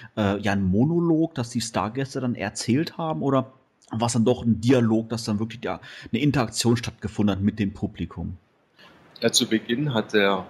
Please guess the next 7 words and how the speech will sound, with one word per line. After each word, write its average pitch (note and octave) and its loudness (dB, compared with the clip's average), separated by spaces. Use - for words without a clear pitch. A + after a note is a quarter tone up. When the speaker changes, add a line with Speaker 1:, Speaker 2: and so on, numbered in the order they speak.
Speaker 2:
Moderator G2+ -2
eben F#2+ -10
die, F#2+ -18
ähm, G2+ -2
einzelnen G#2 -6
Gäste G2+ -8
vorgestellt, C3 -6